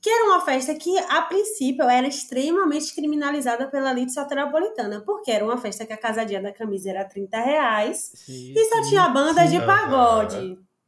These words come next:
Speaker 1: Certo? Só tinha banda de pagode. Aí eram todas as bandas de pagode que estavam ali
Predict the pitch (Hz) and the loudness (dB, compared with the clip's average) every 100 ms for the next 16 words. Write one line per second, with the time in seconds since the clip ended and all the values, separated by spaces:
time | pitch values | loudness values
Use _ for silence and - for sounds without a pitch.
0 | _ _ _ _ _ _ - 294 302 381 | _ _ _ _ _ _ -6 0 2 2
1 | 427 427 370 - 311 285 302 294 403 240 | -2 2 2 4 2 2 -2 0 0 2
2 | 226 240 240 247 262 339 - 254 - 277 | 2 2 4 4 2 0 -2 -2 0 0
3 | 349 269 233 254 247 269 220 220 - - | 0 -2 -4 -4 -4 -6 -6 -8 -10 -8
4 | 277 302 - 220 220 247 294 247 226 | -6 -6 -2 0 0 0 0 0 -4